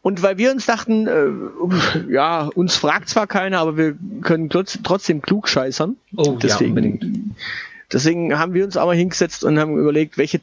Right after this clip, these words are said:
Speaker 1: Top drei Fördermaßnahmen würden wir für Baden-Württemberg, ähm, von viel Geld umsetzen.
Speaker 2: Ja,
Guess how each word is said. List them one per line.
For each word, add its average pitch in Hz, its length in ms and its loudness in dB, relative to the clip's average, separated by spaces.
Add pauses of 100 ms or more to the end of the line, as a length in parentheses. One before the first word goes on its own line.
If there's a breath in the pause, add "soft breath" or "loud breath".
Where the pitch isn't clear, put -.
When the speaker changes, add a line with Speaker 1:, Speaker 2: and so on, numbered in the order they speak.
(140)
Speaker 1:
Top - 260 -2
drei 160 280 2
Fördermaßnahmen 139 920 0
würden 147 240 2
wir 143 140 2
für 170 180 0
Baden-Württemberg, 139 1160 0 (640 loud breath)
ähm, 143 540 0 (340)
von 185 300 -2
viel 214 280 2
Geld 180 340 0
umsetzen. 147 800 2
Speaker 2:
Ja, 156 220 -4